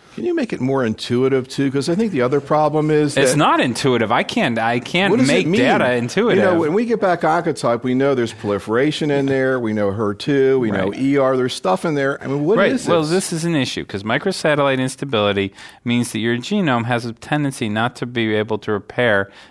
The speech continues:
Speaker 2: these microsatellites that, when translated, frequently get translated incorrectly.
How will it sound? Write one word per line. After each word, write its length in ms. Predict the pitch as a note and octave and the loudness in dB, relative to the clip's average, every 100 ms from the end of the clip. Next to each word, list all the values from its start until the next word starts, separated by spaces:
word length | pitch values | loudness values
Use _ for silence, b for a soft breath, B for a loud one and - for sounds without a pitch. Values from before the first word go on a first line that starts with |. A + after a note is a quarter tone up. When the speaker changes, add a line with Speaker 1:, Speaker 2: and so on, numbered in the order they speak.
| B | B
Speaker 2:
these 160 | G2+ G2 | -6 -2
microsatellites 840 | A2 A2 C3 - G#2+ G2+ G2 G2 | -2 -2 -4 0 2 2 0 -2
that, 120 | - F#2+ | -4 -2
when 320 | G2+ G2+ G2 | -2 -2 -4
translated, 840 | - B2+ A#2+ B2 A2+ F#2 F2+ F2+ F#2+ B B | -4 -2 -2 -2 -2 -2 0 -4 -6 B B
frequently 720 | - B2 B2 A#2+ A2 G#2+ G#2 G#2+ | -4 -2 -2 -2 -2 -2 -4 -6
get 280 | G#2+ G2 F2+ | -4 -4 -4
translated 560 | - A2 G#2 G#2 F#2+ | -6 -6 -4 -4 -4
incorrectly. 840 | - G2+ F#2+ - G2+ B2+ - F2 | -6 -8 -8 -2 -2 -2 -2 -4